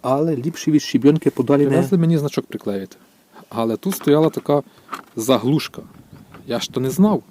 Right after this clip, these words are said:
І виходить, що радіус заглушки і радіус значка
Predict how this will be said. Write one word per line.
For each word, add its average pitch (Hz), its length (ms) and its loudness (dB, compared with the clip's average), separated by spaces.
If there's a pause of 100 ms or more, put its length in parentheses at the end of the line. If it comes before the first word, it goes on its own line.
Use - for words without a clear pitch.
(1200)
І 127 160 -4
виходить, 160 500 2
що 151 200 0 (280)
радіус 123 420 2
заглушки 147 580 0
і 131 40 2
радіус 123 360 2
значка 156 380 -6